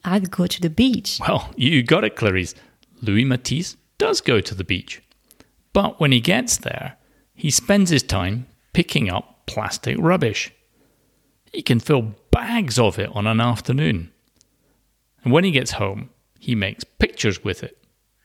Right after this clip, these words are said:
Speaker 2: They're really cool, and you can see them on Instagram. His page is called Mini Beach Cleaner.
Speaker 1: Wow. And why does he do that?
Speaker 2: Well,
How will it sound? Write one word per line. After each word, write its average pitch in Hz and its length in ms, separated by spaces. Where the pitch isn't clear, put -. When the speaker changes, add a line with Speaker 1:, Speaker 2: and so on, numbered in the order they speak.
Speaker 2:
They're 104 160
really 107 400
cool, 92 420
and 104 180
you 95 100
can 101 180
see 127 240
them 101 280
on 120 140
Instagram. 107 680
His - 180
page - 640
is 113 200
called 104 580
Mini 95 440
Beach - 400
Cleaner. 87 420
Speaker 1:
Wow. 185 400
And 202 340
why 214 220
does 247 220
he 262 100
do 254 120
that? 294 360
Speaker 2:
Well, - 400